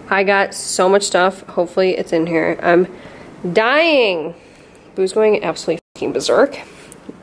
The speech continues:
What's new? Okay, I'm gonna show you. Let me unbox. I got a vegan chicken quesadilla.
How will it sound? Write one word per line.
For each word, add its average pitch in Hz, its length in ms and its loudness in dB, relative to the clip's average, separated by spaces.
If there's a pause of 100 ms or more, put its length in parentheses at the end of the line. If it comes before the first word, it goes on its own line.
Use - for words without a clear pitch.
(140)
What's 170 240 0
new? 175 360 4 (380)
Okay, 208 140 2
I'm 202 80 2
gonna 208 100 4
show 214 160 0
you. 185 240 2
Let 185 160 0
me 185 200 2
unbox. 156 640 -4 (1000)
I 196 60 2
got 196 240 2
a 180 420 2 (180)
vegan 208 680 4
chicken 214 840 2 (420)
quesadilla. 190 1000 2